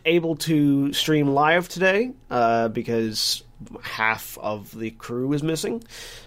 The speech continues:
Uh, so for various interstellar galactic reasons. Um, so we are pre-recording this the Sunday, uh, before. Uh, so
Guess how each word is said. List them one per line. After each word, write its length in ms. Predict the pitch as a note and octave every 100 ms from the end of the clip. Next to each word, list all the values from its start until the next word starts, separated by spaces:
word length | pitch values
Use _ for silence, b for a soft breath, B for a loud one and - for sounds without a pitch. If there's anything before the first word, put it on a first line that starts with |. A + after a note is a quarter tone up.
| -
Uh, 500 | C#3+ C3+ C3 B2+ A#2+
so 460 | - C3+ B2+ A#2+
for 260 | B2 C3+ B2+
various 640 | A#2 B2+ C3+ C#3 C3+ -
interstellar 640 | D3+ C#3+ C#3+ D3+ C#3 C3+ C3+
galactic 420 | B2+ C3 C3+ C#3+
reasons. 400 | D3 D#3 G3+ G3 B B B -
Um, 640 | E3 D#3+ D3+ C#3 B2+ A#2 -
so 220 | - A#3
we 200 | G3 F#3+
are 120 | F#3
pre-recording 480 | F3+ G#3+ F#3+ F#3 E3+
this 300 | E3+ D#3 -
the 100 | -
Sunday, 680 | C3+ F3+ D#3+ D#3 D3 C#3 C#3 -
uh, 300 | C#3+ C#3 C3
before. 420 | A#2+ C3 F#3 F#3+ D#4 - _
Uh, 340 | - C2+ B1+ A1 - -
so 640 | - C3 A#2+ A#2 A#2 A2